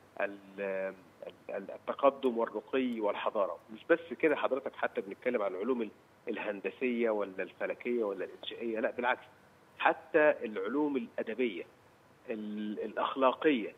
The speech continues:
دي كلها برضو كانت حاجات مهمة جدا كان بيتمتع بها المصري القديم، آه، بسمو أخلاقه ورقيه في التعامل. كلها حاجات لمسناها من ما وصلنا من، آه، برديات و، آم،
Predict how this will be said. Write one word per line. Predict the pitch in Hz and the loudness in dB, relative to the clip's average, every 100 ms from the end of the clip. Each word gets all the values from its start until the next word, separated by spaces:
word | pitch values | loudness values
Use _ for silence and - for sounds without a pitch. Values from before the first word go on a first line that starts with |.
| - - - | -18 -10 -6
دي | |
كلها | - 123 135 151 | -4 0 2 4
برضو | 131 156 127 | 4 0 0
كانت | 147 139 | -2 -2
حاجات | - 107 127 135 | -2 -2 0 -2
مهمة | 113 143 139 | -2 -2 -2
جدا | 143 - 156 156 - - - | -4 2 2 0 -10 -20 -4
كان | 143 147 | -2 0
بيتمتع | 131 123 131 - - | -2 -2 -2 -2 -4
بها | 139 127 | -2 -2
المصري | 110 127 127 | -2 -4 -4
القديم، | 104 107 113 135 127 - - - - | -6 -4 0 0 -2 -8 -20 -20 -4
آه، | 95 104 101 101 | -2 0 -2 -6
بسمو | 104 117 135 147 123 - | -8 0 4 4 2 0
أخلاقه | - 113 123 131 - 123 | -4 0 4 4 2 -2
ورقيه | 123 110 110 113 110 107 123 - 151 143 | 0 0 0 2 0 -2 -4 -2 0 0
في | 120 | -4
التعامل. | 110 - 104 127 143 139 - - - - | -6 -2 2 4 2 -2 -6 -20 -20 -8
كلها | 110 139 147 | -2 0 0
حاجات | - 127 147 - | 0 -2 -2 -4
لمسناها | 104 - 131 139 131 131 - - - - | -6 -4 0 0 0 -4 -12 -20 -20 -2
من | 123 135 104 - - | 2 2 0 -10 -2
ما | 131 | 4
وصلنا | 139 120 - 135 123 107 | 6 4 2 -2 -2 -2
من، | 120 123 113 - | -2 -4 -8 -10
آه، | 104 98 90 - | -10 -8 -10 -4
برديات | 135 - 104 101 117 120 117 - | -2 -2 -8 0 2 2 0 -6
و، | 107 104 104 104 98 - - - - | -4 -2 -2 -4 -6 -16 -20 -10 -6
آم، | 101 101 98 98 101 | -6 -6 -6 -6 -10